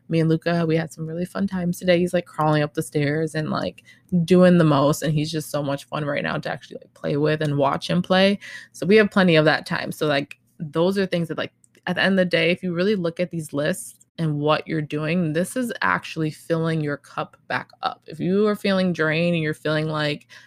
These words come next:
uh, like, "I don't know what's go-, what's going on and I don't know what to do and I just feel, like, depleted all the time," do this exercise. I promise you, this is going to help you get more clarity on,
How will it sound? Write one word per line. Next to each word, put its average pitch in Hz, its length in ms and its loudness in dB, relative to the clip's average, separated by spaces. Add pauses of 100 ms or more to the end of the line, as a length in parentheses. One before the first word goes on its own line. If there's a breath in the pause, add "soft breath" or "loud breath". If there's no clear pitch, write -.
(220 loud breath)
uh, 151 720 4
like, 147 300 -2
"I 160 160 0
don't 160 180 0
know 165 220 -2
what's 160 220 -6
go-, 151 260 -6 (360)
what's 175 240 2
going 151 280 -2
on 160 380 2
and 151 120 2
I 151 60 -2
don't 151 160 -2
know 151 80 -2
what 160 200 -6
to 156 100 -10
do 170 480 -2
and 160 160 -2
I 151 80 -4
just 147 240 -10
feel, 151 240 0
like, - 220 -4 (720)
depleted 156 500 0
all 180 160 4
the 185 60 2
time," 214 440 -2 (600 soft breath)
do 214 180 4
this 208 220 2
exercise. - 720 -4 (100)
I 175 60 -4
promise 170 540 -2
you, - 240 -6 (340 loud breath)
this 170 200 2
is 185 160 0
going 185 300 0
to 180 80 -4
help 160 380 -4
you 165 240 -2
get - 280 -6
more 151 220 0
clarity 160 640 -2
on, 143 280 -4